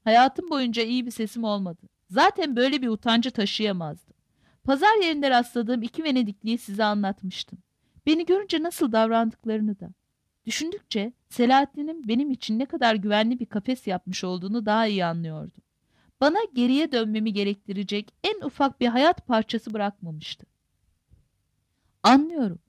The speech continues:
ama şu cinayet Abdullah. Onu anlatsana." Şimdi ona geliyorum. Söylediğim gibi kendimi öldürmeye karar vermiştim. Bu şekilde yaptıklarının cezasını çekmese de en azından para kazanamayacaktı.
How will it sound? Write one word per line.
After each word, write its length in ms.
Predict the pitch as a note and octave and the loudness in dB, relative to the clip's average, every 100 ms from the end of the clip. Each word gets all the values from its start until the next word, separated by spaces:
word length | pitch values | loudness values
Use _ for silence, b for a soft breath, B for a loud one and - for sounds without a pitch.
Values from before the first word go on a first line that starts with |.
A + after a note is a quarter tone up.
| - | -6
ama 180 | C#4+ | -4
şu 200 | F4 G4+ | -2 -2
cinayet 520 | F4+ B3 C4+ C#4 C4 - | 0 2 4 4 2 -2
Abdullah. 480 | F3 - - D#3 E3 _ _ _ | -6 -6 -10 -12 -12 _ _ _
Onu 160 | - D#4+ | -4 0
anlatsana." 760 | F4+ E4 E4 E4 - A4 C4 A#3+ _ _ _ _ _ - | 2 2 -2 -4 -10 -6 -6 -8 _ _ _ _ _ -10
Şimdi 340 | - A4 E4+ | -6 -2 2
ona 220 | C#4+ B3 | 2 2
geliyorum. 440 | A3 F#3 D#3+ D3 - _ _ _ _ | -2 -4 -6 -10 -14 _ _ _ _
Söylediğim 600 | - - A#3 B3+ B3 B3+ | -2 4 6 6 4 2
gibi 180 | G3 - - _ | 2 -4 -12 _
kendimi 380 | - C4+ E4 G4+ | -2 0 0 -2
öldürmeye 560 | B3+ B3+ G#3+ A#3 A#3+ | 2 2 2 0 -2
karar 400 | A3+ G3 E3 D#3 | -2 -4 -4 -4
vermiştim. 520 | D3 C#3 - - - - _ _ _ _ _ b b | -6 -12 -14 -16 -18 -20 _ _ _ _ _ b b
Bu 40 | G#4 | -4
şekilde 360 | A4+ F#4+ D4 | -2 0 0
yaptıklarının 680 | D#4 B3 - - C4 C4 C#4+ | 2 2 0 -4 -2 0 -2
cezasını 540 | A#3+ G#3 G#3+ A3 A#3 | -2 2 0 0 -2
çekmese 600 | A3+ D#4 - G3+ F3+ E3 D3+ | -4 -4 -2 -2 -2 -4 -2
de 240 | G3 E4+ | -4 -4
en 120 | - G4+ | -4 -2
azından 360 | C4+ A3 C#4 D4+ | 0 2 0 2
para 200 | B3 B3+ | 0 0
kazanamayacaktı. 960 | A#3 G3+ G3 F#3 D#3 C#3+ D3 - - | 0 -2 -2 -2 -6 -8 -10 -12 -20